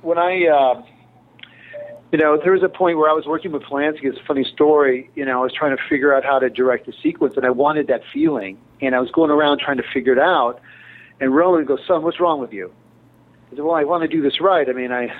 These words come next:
I know there's a right way to do this, and I wanna get that feeling like you had Knife, like in Knife on Water." And, and, uh, this movie, by the way, is called Back in U S S R with Frank Whaley and Natalia Nagota.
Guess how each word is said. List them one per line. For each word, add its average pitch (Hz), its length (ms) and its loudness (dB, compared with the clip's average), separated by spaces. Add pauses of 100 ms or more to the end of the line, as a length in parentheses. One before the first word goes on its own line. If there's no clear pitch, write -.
(140)
I 139 80 -4
know 170 160 2
there's 160 140 0
a 139 40 -2
right 151 300 0
way 139 100 0
to 123 100 -4
do 202 220 -4
this, 107 280 -2 (680)
and 139 100 0
I - 20 4
wanna 156 220 2
get 185 180 -4
that - 240 -4
feeling 190 320 0
like 117 220 -6
you 127 80 2
had 120 140 0
Knife, 127 240 0 (100)
like 123 320 -4
in 127 140 -2
Knife 127 240 0
on 123 160 0
Water." 156 560 2
And, 110 140 -8 (640)
and, 120 460 -4
uh, 113 340 2
this 160 140 -4
movie, 165 160 4
by 139 120 4
the 135 40 2
way, 127 120 -2
is - 40 -6
called 127 220 -4
Back 120 200 -4
in 127 80 -8
U 120 100 -2
S - 120 -8
S - 120 -6
R 127 120 2
with 113 140 -4
Frank 113 240 -6
Whaley 123 420 2
and 101 80 -8 (180)
Natalia 117 380 0
Nagota. 110 480 0